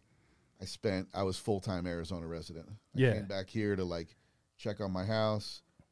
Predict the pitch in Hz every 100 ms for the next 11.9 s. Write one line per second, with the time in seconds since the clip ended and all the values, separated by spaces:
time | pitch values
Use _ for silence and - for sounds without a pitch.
0 | _ _ _ _ - - 95 95 90 104
1 | 98 92 110 92 101 101 101 95 - _
2 | - 92 131 - 110 170 - - - -
3 | - - 110 208 - 208 - 156 - -
4 | 104 107 107 - - - 117 110 107 120
5 | 123 117 101 92 90 90 - 113 101 95
6 | - _ _ - 104 135 131 113 131 120
7 | 117 113 - - 120 110 117 127 127 -
8 | 98 87 - - _ _ _ _ _ _
9 | _ _ _ 135 135 117 120 110 107 95
10 | 92 - _ - 95 92 92 92 95 92
11 | - 95 90 87 80 82 87 -